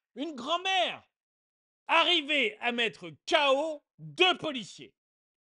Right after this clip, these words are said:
Bonjour et bienvenue dans cette nouvelle vidéo de D M E en direct. Comme toujours, si vous n'êtes pas abonné, bah, je vous suggère de le faire et de cliquer sur la cloche pour être prévenu lorsque je sors une nouvelle vidéo.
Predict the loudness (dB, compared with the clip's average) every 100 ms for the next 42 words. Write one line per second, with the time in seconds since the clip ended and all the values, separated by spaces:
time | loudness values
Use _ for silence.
0 | _ _ -14 -4 -2 -2 -4 -4 -4 -6
1 | _ _ _ _ _ _ 0 0 0 0
2 | -2 -4 -6 -4 -4 -4 -8 -4 -4 -6
3 | -10 -12 -10 -8 -8 -10 -14 _ -10 -6
4 | -4 -4 -6 -14 -12 -12 -12 -12 -10 -10
5 | -10 -12 -14 -16 -20 -20 -20 -14 -14 -14
6 | -14 -10 -8 -10 -14 _ _ _ _ -6
7 | -4 -6 -10 -12 -12 -10 -10 -8 -10 -12
8 | _ _ _ _ -4 -4 -2 -4 -2 -4
9 | -6 -4 -4 -2 0 0 0 -4 -8 -6
10 | -2 -2 -2 -6 -18 -6 -4 -2 -4 -4